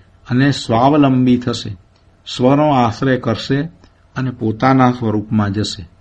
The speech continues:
પોતાના સ્વરૂપમાં જવા માટે થઈને એને સ્વનો આશ્રય કરવાનો છે. જ્યાં સુધી એને મનમાં એમ છે કે પર મારું કંઈક કરે છે, ત્યાં સુધી એ દોડી દોડીને પરનો આશ્રય કરવા જાય છે.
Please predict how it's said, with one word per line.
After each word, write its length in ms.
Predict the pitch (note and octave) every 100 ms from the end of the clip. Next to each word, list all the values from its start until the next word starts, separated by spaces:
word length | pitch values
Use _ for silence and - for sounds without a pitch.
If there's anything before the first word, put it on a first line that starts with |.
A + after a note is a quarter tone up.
| _ _ _ _ _ -
પોતાના 500 | G#2 G#2+ C3+ D3 D#3
સ્વરૂપમાં 520 | C#3 C#3 C#3 C#3+ C#3
જવા 260 | B2 B2 C3
માટે 300 | C3 B2+ C3
થઈને 300 | C3 C3+ C3+
એને 180 | C3 B2+
સ્વનો 420 | - A2 B2 E3+
આશ્રય 320 | C3+ - B2
કરવાનો 480 | A#2 A2 A2 G#2+ G2
છે. 240 | - G2 - _ _ _ _ _ _ -
જ્યાં 240 | G#2+ A2+ D#3
સુધી 260 | G3+ E3
એને 180 | F3 E3+
મનમાં 340 | E3 D#3+ E3 D#3
એમ 160 | D#3
છે 240 | D3 D#3+ D#3
કે 120 | D3
પર 320 | - C#3 D3
મારું 360 | C3+ B2 C#3+ C3+
કંઈક 260 | C3+ -
કરે 220 | C3 D#3+
છે, 140 | D#3 B2
ત્યાં 300 | B2 B2 D3
સુધી 480 | - D3 D#3 D3+ D3
એ 60 |
દોડી 320 | B2 A#2+ D#3
દોડીને 360 | D3 C#3 C3+ C3+
પરનો 420 | - B2+ B2+ D3+
આશ્રય 440 | C#3 A#2+ B2 C3 B2
કરવા 420 | B2+ A2+ A#2+ A#2+ A2+ G2 G#2+
જાય 300 | A2+ D#3 D#3+
છે. 280 | - G2+